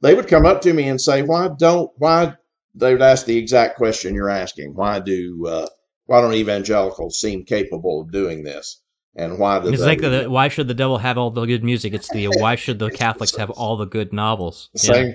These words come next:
Speaker 1: same que-, I guess the same problem in, uh, uh, in geek terms. But, uh, but yeah, the, uh, uh, and I would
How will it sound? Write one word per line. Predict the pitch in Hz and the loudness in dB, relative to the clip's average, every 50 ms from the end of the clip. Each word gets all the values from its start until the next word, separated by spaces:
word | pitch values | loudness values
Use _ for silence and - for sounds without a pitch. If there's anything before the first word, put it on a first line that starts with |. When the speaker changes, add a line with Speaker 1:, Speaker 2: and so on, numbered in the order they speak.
| - | -6
Speaker 1:
same | - - 147 143 147 143 135 | 0 2 4 4 4 2 2
que-, | - 139 123 127 127 - | 2 4 4 4 4 4
I | - 110 113 | 2 0 2
guess | 120 127 131 127 - | 4 2 2 2 0
the | - 113 | -2 -2
same | 107 - 120 117 117 113 110 107 - _ _ _ - | 0 2 2 2 0 0 -4 -6 -10 _ _ _ 2
problem | 127 120 113 104 104 104 98 92 | 4 4 4 4 2 -2 -6 -6
in, | 90 90 92 90 92 90 | -6 -8 -8 -8 -8 -8
uh, | 90 | -6
uh, | 90 87 87 90 - - 87 90 87 80 80 - _ | -4 -4 -4 -4 -6 -6 -4 -4 -4 -4 -6 -10 _
in | - 95 95 92 | -8 -6 -6 -6
geek | 87 82 107 107 - _ - | -6 -4 -4 -4 -4 _ -12
terms. | - 87 85 76 73 73 - - - _ | -10 -8 -8 -8 -10 -12 -14 -18 -18 _
But, | - 87 90 - - - | -6 -6 -6 -6 -4 -4
uh, | 92 92 90 85 87 - - - - _ _ 98 - - - - - | -2 0 0 0 -2 -4 -8 -20 -20 _ _ -4 -4 -4 -4 0 2
but | 113 110 | 2 4
yeah, | 101 135 147 139 | 6 6 6 6
the, | 120 113 117 113 113 110 110 | 6 6 4 2 2 2 2
uh, | 107 107 104 104 107 - | 4 4 6 4 4 4
uh, | - 110 107 104 104 - - | 4 4 4 4 4 4 2
and | 131 139 | 2 4
I | 170 214 | 4 2
would | 226 214 190 - | 2 2 0 0